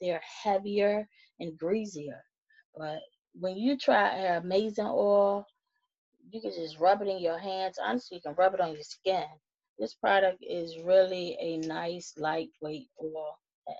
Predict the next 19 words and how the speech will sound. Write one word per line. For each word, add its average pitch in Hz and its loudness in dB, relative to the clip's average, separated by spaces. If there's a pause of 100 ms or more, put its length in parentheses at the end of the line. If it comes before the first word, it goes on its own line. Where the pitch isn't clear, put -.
(180)
adds 165 -6
shine 165 -6
without 151 -6 (120)
weighing 160 -6
the 151 -8
hair 156 -4
down. 156 -6 (320)
And 175 2
this 240 4
same 196 4
product 185 6 (260)
is 170 2
throughout 160 2
our 165 0
shampoo 180 0
and 160 -2
conditioners. - -6 (420)
So 160 -2
it's 165 0